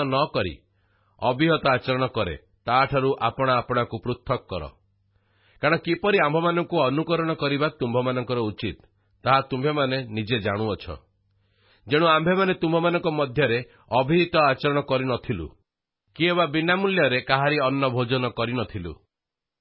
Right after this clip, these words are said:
ବରଂ ତୁମମାନଙ୍କ ମଧ୍ୟରୁ କାହାରି ଭାରସ୍ୱରୂପ ନ ହେବା ପାଇଁ ପରିଶ୍ରମ ଓ କ୍ଲେଶ ସହ ଦିବାରାତ୍ର କାର୍ଯ୍ୟ କରିଥିଲୁ।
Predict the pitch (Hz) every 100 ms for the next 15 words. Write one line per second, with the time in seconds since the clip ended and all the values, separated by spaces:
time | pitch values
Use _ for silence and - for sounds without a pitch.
0 | _ _ _ _ _ _ - 135 147 -
1 | 156 175 175 165 151 143 131 147 143 131
2 | 135 131 123 135 131 131 123 123 120 -
3 | 104 131 156 170 156 - 107 101 - _
4 | - 123 151 143 160 151 160 156 - -
5 | 120 - 143 139 156 139 139 135 120 120
6 | 139 131 127 123 120 117 101 120 110 110
7 | 110 90